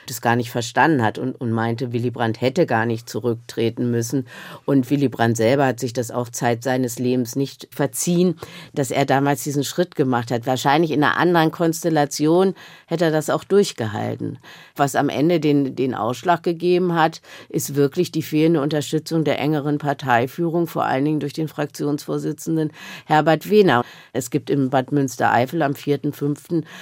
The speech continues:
äh, Mai neunzehnhundertvierundsiebzig ein Treffen eben mit der engeren Parteiführung, vor allen Dingen auch eben mit Herbert Wehner. Und da wird ganz deutlich, dass Wehner ihn nicht voll unterstützt. Und am sechsten Mai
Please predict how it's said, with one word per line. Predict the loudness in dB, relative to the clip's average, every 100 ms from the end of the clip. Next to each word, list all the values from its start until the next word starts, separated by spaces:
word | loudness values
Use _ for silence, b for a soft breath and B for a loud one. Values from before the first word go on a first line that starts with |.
| B B
äh, | -2 2
Mai | 4 4 4
neunzehnhundertvierundsiebzig | 4 2 0 0 0 2 2 0 4 4 4 0 -2 -2 0
ein | -2
Treffen | 2 0 2 -2 0
eben | 0 0
mit | 0
der | -2 -2
engeren | -2 -2 -2
Parteiführung, | -4 0 0 0 -2
vor | 0
allen | 0 0
Dingen | 0
auch | -4 -4
eben | -4
mit | -4 -2
Herbert | -2 0 -2 -2
Wehner. | 0 2 2 0
Und | -2
da | -2
wird | -4 -4
ganz | -6 -4
deutlich, | -2 -2 -2 -6
dass | -6 -6
Wehner | -4 -2 -2 -6 B B
ihn | -2 0
nicht | 0 -2 -14 -20
voll | -8 0 2
unterstützt. | 0 -2 -4 -4 -4 -4 -4
Und | -8 -6
am | -6
sechsten | -6 -8 -8 -6
Mai | -4 -4 -6